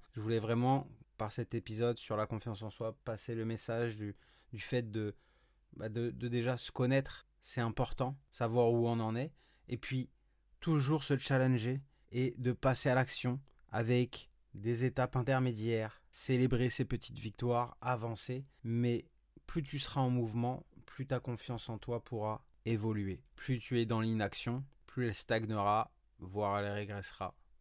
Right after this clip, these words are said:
Comme d'habitude, n'hésite pas à partager cet, euh, épisode à un maximum de personnes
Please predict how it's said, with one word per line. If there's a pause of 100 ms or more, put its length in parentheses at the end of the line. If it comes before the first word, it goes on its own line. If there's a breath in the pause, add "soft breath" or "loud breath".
(320)
Comme
d'habitude,
n'hésite
pas
à (160)
partager (120)
cet,
euh, (440)
épisode
à
un
maximum
de
personnes